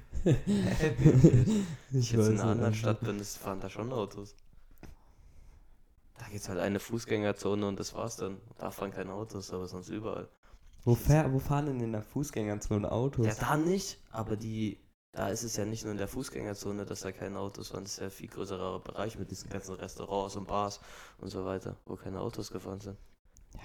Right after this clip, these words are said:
Speaker 2: vielleicht waren wir auch an einem besonderen Tag da.
Speaker 1: Hä, da sind ja nicht mal Straßen, wie sollen denn da Autos fahren?
Speaker 2: Na, ich verstehe ganz, was du meinst, aber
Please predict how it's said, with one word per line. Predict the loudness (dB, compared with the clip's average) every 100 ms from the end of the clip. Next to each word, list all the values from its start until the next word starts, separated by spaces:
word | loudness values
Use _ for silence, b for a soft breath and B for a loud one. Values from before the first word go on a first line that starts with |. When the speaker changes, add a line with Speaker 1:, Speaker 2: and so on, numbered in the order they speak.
| -4
Speaker 2:
vielleicht | -2 -2
waren | -2 0
wir | 2
auch | 2
an | 2
einem | 2
besonderen | 2 4 4 6 4
Tag | 4 0 0 -6
da. | -10 -10 -20 _ -20 -20 -20 -20 -20 -20
Speaker 1:
Hä, | -14 -8 -4
da | -2
sind | -2 0
ja | -2
nicht | -2
mal | -6
Straßen, | -6 -6 -6 -6
wie | -8
sollen | -8 -8
denn | -8
da | -8
Autos | -8 -10 -12
fahren? | -14 -18 -20 _ _ -20 B B B B -6
Speaker 2:
Na, | 0 2
ich | 2
verstehe | 0 2 2
ganz, | 2 2
was | 0 0
du | 0
meinst, | 0 0 -4 -10 -16 -20 -20 -20 -6
aber | 2 4 6 4 2